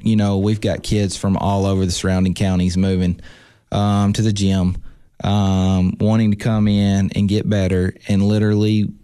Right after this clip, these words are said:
Sam, we're working on both the mental aspect and physical aspect of cheerleading, um, and trying to change the culture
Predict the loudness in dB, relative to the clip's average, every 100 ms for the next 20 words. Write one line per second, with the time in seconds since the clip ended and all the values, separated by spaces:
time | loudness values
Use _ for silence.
0 | -12 -4 -2 0 0 0 0 0 0 0
1 | 0 0 0 2 0 0 0 0 2 2
2 | 0 0 -2 -2 -2 -4 -4 -4 -4 -4
3 | -4 -4 -4 -6 -6 -6 -2 0 0 0
4 | -4 -12 -14 -4 -2 0 2 0 0 -2
5 | -2 -2 -2 0 -2 -2 0 0 -2 -4
6 | -4 -2 -4 -6